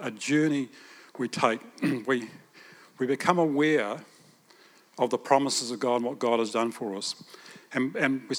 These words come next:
we believe it. And so by faith, we step on that, that road. And then we, we're looking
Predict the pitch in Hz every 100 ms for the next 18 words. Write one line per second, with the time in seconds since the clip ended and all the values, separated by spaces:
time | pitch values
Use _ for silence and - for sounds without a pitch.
0 | - 131 120 135 151 151 110 - - 127
1 | 120 - 147 165 - - - - - 120
2 | - 139 139 127 123 - - 123 156 117
3 | 107 95 - - - - - - - -
4 | - - - - _ - - _ _ -
5 | _ - - 123 135 139 131 131 143 -
6 | _ 143 127 165 175 180